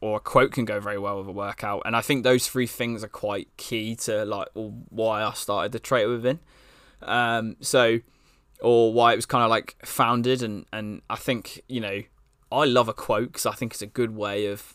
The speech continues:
of, you know, encapsulating what you're trying to think sometimes, or it's kind of a good way of being, uh, thinking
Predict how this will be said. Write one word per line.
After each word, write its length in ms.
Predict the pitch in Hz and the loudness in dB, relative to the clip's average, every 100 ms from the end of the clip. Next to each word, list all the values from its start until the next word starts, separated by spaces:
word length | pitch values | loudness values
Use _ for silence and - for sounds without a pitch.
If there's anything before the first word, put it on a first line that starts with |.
| _ | _
of, 300 | 95 101 - _ _ _ _ _ _ _ | -6 -6 -10 _ _ _ _ _ _ _
you 120 | 113 | -10
know, 240 | 98 82 87 _ - - - - _ _ - | -8 -8 -12 _ -20 -20 -20 -20 _ _ -14
encapsulating 840 | 110 - 143 - 120 113 87 104 | -10 2 2 2 2 0 0 -6
what 160 | 104 113 | -6 -6
you're 100 | 104 | -6
trying 200 | - 98 | -8 -10
to 40 | |
think 320 | - - 120 | -8 -6 -6
sometimes, 640 | - 127 127 131 143 156 - | -4 -6 -2 -2 -2 -6 -10
or 520 | - 110 110 110 101 - | -4 0 2 2 2 -2
it's 220 | - 101 | -6 -6
kind 280 | - - 123 | -6 -4 -4
of 80 | 113 | -4
a 40 | |
good 280 | 110 - 131 110 | -8 -4 -4 -2
way 220 | 110 110 | -2 -2
of 180 | 107 - | -4 -6
being, 420 | 107 101 98 107 _ _ _ - | -6 -4 -8 -14 _ _ _ -8
uh, 400 | 104 101 95 - | -4 -4 -4 -8
thinking 640 | - 143 135 - 110 107 | -4 -2 0 -2 -8 -8